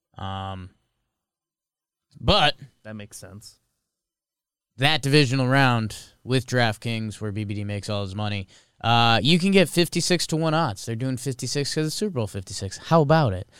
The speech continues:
Speaker 1: Bet five dollars and win two hundred eighty in free bets. Boogity, boogity, boogity. Download the DraftKings Sportsbook app now and use promo code JOHNBOY and get fifty-six to one odds on any nifl team.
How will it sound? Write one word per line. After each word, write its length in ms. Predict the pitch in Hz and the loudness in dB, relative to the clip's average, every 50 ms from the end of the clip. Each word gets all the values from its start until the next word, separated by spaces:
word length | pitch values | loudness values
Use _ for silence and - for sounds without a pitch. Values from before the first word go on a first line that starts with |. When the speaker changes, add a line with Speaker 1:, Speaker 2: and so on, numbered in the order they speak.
| _ _ _ _ | _ _ _ _
Speaker 1:
Bet 220 | _ 170 185 185 - | _ 4 4 4 2
five 400 | - - 165 170 175 180 180 156 | 2 4 4 6 6 6 6 6
dollars 480 | 156 170 160 160 160 156 160 151 135 | 6 6 8 8 8 6 6 4 2
and 220 | 131 127 131 127 131 | 0 0 2 2 4
win 260 | 156 165 160 160 147 | 6 6 6 4 2
two 380 | - - - 170 196 208 214 165 | -2 2 6 6 6 6 6 4
hundred 480 | 131 156 175 190 190 160 160 147 117 - | 4 4 4 4 4 4 2 0 0 2
eighty 400 | - 139 160 170 175 170 170 151 | 4 6 6 8 8 6 6 4
in 140 | 127 117 113 | 4 0 -2
free 340 | - - - 123 143 156 160 | -4 -4 -2 0 2 2 0
bets. 420 | 143 113 113 113 139 135 - - | 0 -2 0 0 0 -2 -4 -8
Boogity, 420 | - _ - 107 123 139 139 131 123 | -16 _ -10 -10 -8 -8 -8 -8 -8
boogity, 380 | 104 110 110 110 113 110 104 | -6 -6 -4 -4 -2 -2 -4
boogity. 420 | 98 - 101 101 98 98 95 92 - - - - - - - - | -4 -4 -6 -6 -6 -4 -6 -8 -8 -12 -18 -20 -20 -18 -8 0
Download 460 | 110 131 151 175 190 190 185 185 175 | 2 4 4 6 6 6 6 6 6
the 80 | 143 | 4
DraftKings 500 | 127 123 139 151 156 - - 151 143 - | 4 6 8 8 6 6 4 0 0 0
Sportsbook 380 | - 135 139 139 - 123 131 117 | 0 0 0 0 0 -2 0 4
app 180 | 135 131 131 101 | 4 4 4 4
now 500 | 113 104 107 110 113 127 139 147 156 151 | 2 -4 -4 0 0 2 2 4 4 4
and 100 | 147 143 | 4 2
use 100 | 135 120 | 2 0
promo 220 | - 135 135 131 | 0 0 0 2
code 160 | 123 135 135 120 | 2 2 2 2
JOHNBOY 600 | 107 113 123 131 147 165 170 165 151 143 131 127 | 2 2 4 6 6 6 6 6 6 6 6 4
and 80 | 123 117 | 4 2
get 120 | 117 107 | 0 0
fifty-six 920 | - - - 147 175 202 196 - - 123 117 - - - 165 175 - - | -2 -4 2 4 4 4 4 2 0 0 0 0 2 0 0 0 0 -2
to 160 | - 123 120 110 | -2 0 0 0
one 360 | 107 113 131 147 151 151 - - | 2 2 2 2 2 0 0 2
odds 340 | 123 127 135 135 131 123 - - - - - - | 4 6 6 6 4 2 -2 -12 -20 -20 -6 0
on 220 | 113 117 117 - - - | 2 2 2 0 2 2
any 460 | 165 214 226 185 131 92 92 - _ _ _ _ _ _ _ _ 120 | 4 4 6 4 2 0 -4 -10 _ _ _ _ _ _ _ _ -6
nifl 560 | 120 127 139 180 190 - - 190 185 175 - | 0 2 2 2 2 4 6 6 6 6 4
team. 400 | - 180 190 185 147 107 92 92 | 2 0 0 0 0 -4 -6 -12